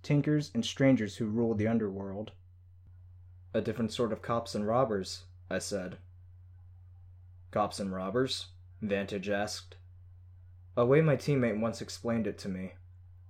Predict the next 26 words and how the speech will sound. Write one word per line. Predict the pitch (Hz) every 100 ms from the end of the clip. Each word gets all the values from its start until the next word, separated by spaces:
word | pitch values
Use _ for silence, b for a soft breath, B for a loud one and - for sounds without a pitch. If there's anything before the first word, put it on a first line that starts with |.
| - 113
The, | 123 120 113 - - - -
for | 127
lack | 117 117 110
of |
a | 107
better | 107 104 101
word, | 110 117 107 101 - - -
healthy | - 127 123 107
way | 120 123 113 98
for | - 107 98
heroes | 95 123 107 95
and | 101 98
villains | 123 104 95
to | -
be | 90 95 98
is | 98 107 101 95 - -
for | 117
all | 104 127
of | 117
this | 98 98
to | -
be | 107
a | 107
game | 117 113 127
of | 110
sorts. | - - 95 - - -